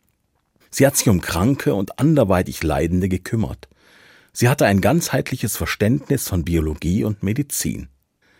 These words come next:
Hildegards religiöse und politische Bedeutung beruht vor allem auf ihren Visionen und darauf, dass diese schon früh Anerkennung der offiziellen Kirche gefunden haben.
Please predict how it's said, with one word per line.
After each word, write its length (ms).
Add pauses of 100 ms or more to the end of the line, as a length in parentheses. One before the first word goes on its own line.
(720)
Hildegards 540
religiöse 800
und 120
politische 440
Bedeutung 500
beruht 400
vor 240
allem 240
auf 120
ihren 280
Visionen 640 (680)
und 200
darauf, 480 (380)
dass 140
diese 220
schon 220
früh 440 (100)
Anerkennung 680
der 100
offiziellen 560
Kirche 320
gefunden 560
haben. 280